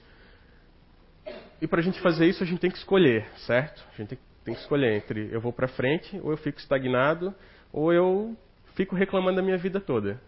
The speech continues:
né? Tem tre-, três opções aí. Eu posso ceder e, e ficar parado, eu posso ficar reclamando a vida toda, ou eu realmente posso tomar uma atitude e seguir em frente. E a gente tem mais uma frasezinha aqui que fala sobre isso. Então, "Você nunca sabe que resultados virão da sua ação,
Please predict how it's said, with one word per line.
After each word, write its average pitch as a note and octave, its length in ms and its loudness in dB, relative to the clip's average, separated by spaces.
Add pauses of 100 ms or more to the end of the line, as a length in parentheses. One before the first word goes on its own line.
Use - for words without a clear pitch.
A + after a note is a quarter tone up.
(120)
né? C3 320 -4
Tem B2+ 140 -4
tre-, D3 260 0
três D#3+ 260 0
opções C3+ 460 -2
aí. A2 80 2
Eu G#2 60 -2
posso - 340 -8
ceder C#3 460 0 (500)
e, B2 960 -2 (220)
e A#2+ 80 -6
ficar C3 300 -4
parado, D#3 520 4
eu F#3 100 0
posso - 260 -8
ficar B2 160 -2
reclamando C3 440 -2
a B2+ 40 -2
vida C3+ 200 -4
toda, D#3+ 300 -4
ou F3 120 0
eu - 20 0
realmente E3 340 -2
posso - 240 -8
tomar D3 160 -4
uma D3 160 0
atitude D3+ 420 -6
e - 40 -10
seguir D3 260 -4
em D#3+ 80 -2
frente. A#2 420 -2 (680)
E B2+ 80 -4
a B2+ 60 0
gente C#3+ 120 -6
tem C#3+ 100 -2
mais D3+ 200 4
uma D#3 140 -2
frasezinha C#3+ 640 0
aqui D3 200 -4
que - 80 -12
fala D#3+ 180 0
sobre E3 400 2
isso. - 240 -6 (1200)
Então, C3 140 0
"Você C#3+ 240 -2
nunca F3 240 2
sabe F3 380 2
que F3+ 100 -8
resultados D#3 560 -2
virão D3+ 240 2
da D3+ 80 0
sua E3 220 -6
ação, A2 360 -4